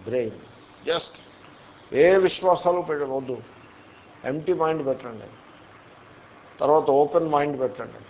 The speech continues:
And then look at the world. System after system, ఒక round of, um, layer after layers of world belief systems, ఇవన్నీ కూడా అలా మెల్ట్ అయిపోతాయి. ఏది మిగలదు.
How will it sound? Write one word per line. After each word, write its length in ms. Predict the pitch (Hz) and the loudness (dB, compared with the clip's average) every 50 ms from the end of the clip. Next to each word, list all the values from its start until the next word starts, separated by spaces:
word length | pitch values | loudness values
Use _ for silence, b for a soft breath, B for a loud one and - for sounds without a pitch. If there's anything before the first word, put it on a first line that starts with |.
| - - - - - - - - - - - - - - - - - - | -20 -20 -20 -20 -20 -20 -20 -20 -20 -20 -20 -20 -20 -20 -20 -20 -16 -14
And 200 | 113 117 110 107 | -12 -10 -6 -4
then 180 | 131 143 165 165 | -4 -4 -4 -6
look 240 | 151 135 139 135 - | -8 -8 -8 -6 -6
at 520 | 156 151 151 - - - - - - 117 120 | -6 -6 -6 -10 -18 -20 -20 -20 -14 -12 -10
the 120 | 113 110 | -8 -6
world. 220 | 113 113 107 104 98 - - - - - - - - - - - - - - - - - - - - - - - - - | -6 -6 -6 -8 -12 -16 -18 -20 -20 -20 -20 -20 -20 -20 -20 -20 -20 -20 -20 -20 -20 -20 -20 -20 -20 -20 -18 -14 -6 -4
System 340 | 175 175 - - - - 202 | -4 -4 -4 -4 -2 0 2
after 640 | 190 190 180 170 - - - 170 147 127 - - 160 | 6 6 6 6 4 2 0 -2 -2 -2 -6 -8 -8
system, 380 | 151 - - - 170 135 113 101 95 - - - - - - - - - - - - - - | -8 -8 -4 -4 -4 -4 -4 -8 -16 -20 -20 -20 -20 -20 -20 -20 -20 -20 -20 -20 -16 -6 -4
ఒక 180 | 127 - - | -2 2 6
round 640 | 180 180 175 170 151 151 156 165 175 180 185 185 175 | 8 10 10 10 8 8 6 4 4 2 2 6 8
of, 360 | 175 175 175 170 170 165 170 - - 156 | 8 10 10 8 6 6 4 2 2 4
um, 560 | 160 160 156 151 151 143 143 - 139 135 135 131 131 127 123 123 123 127 | 6 8 8 8 8 8 6 4 0 -4 -6 -4 -4 -2 -2 -2 2 4
layer 260 | 139 160 180 185 180 | 6 6 8 8 10
after 480 | 180 170 170 - - 160 147 139 135 135 | 8 8 8 4 0 -2 0 0 2 4
layers 480 | 151 175 180 185 185 - - - - 160 | 4 6 6 4 4 2 -4 -8 -6 -6
of 340 | 156 - - 131 123 131 | -6 -6 -10 -10 -2 4
world 420 | 151 165 175 175 170 165 151 120 110 | 6 8 8 8 6 2 0 -4 -4
belief 400 | 139 156 175 175 - - - 165 | -2 0 0 0 0 -2 -8 -8
systems, 320 | 160 - - 170 160 151 - - | -10 -8 -10 -10 -10 -8 -8 -4
ఇవన్నీ 280 | 147 147 147 160 170 | -4 -2 -2 -2 -2
కూడా 180 | 160 156 156 147 | -2 2 2 2
అలా 140 | 139 139 139 | 4 4 2
మెల్ట్ 360 | 131 123 120 127 147 147 - | 0 -2 -2 -4 -4 -2 -4
అయిపోతాయి. 380 | 165 - - - - - - - - - - - - - - - - - - - - - - - - - - - - - - - - 135 | -6 -6 -8 -12 -18 -20 -20 -20 -20 -20 -20 -20 -20 -20 -20 -20 -20 -20 -20 -20 -20 -20 -20 -20 -20 -20 -20 -20 -20 -20 -18 -6 -4 -4
ఏది 120 | 151 175 | -2 -2
మిగలదు. 260 | 156 143 127 117 110 | -4 -6 -8 -10 -12